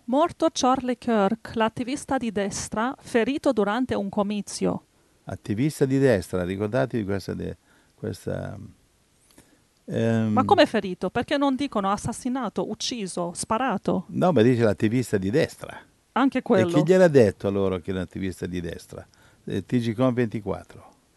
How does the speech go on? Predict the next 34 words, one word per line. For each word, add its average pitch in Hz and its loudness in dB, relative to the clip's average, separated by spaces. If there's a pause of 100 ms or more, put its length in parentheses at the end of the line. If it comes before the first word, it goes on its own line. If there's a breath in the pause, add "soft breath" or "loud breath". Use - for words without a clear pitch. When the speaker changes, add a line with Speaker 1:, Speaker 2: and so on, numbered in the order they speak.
(300 soft breath)
Speaker 1:
Lo 226 0
sparo 285 -2
e 247 -4
le 226 0
urla 254 2
della 202 0
folla, 185 0 (100)
l'omicidio 226 -2
di 254 -2
Charlie 220 -2
Kirk 233 0
in 220 -4
un 202 -4
video. 180 -4
Speaker 2:
T 120 0
G 110 0
Com 117 -2
ventiquattro. 104 -8 (140)
Speaker 1:
L'attentato 247 -4
nello 220 -2
Utah. 190 -4 (260 soft breath)
Muore 277 0
l'attivista 226 -2
di 214 0
destra 196 -2
Charlie 214 -4
Kirk, 202 -2
ucciso 269 -2
mentre 226 -4
rispondeva 214 -2
alle 214 -2
domande 214 -4
sulle 196 -2
sparatorie. 185 -6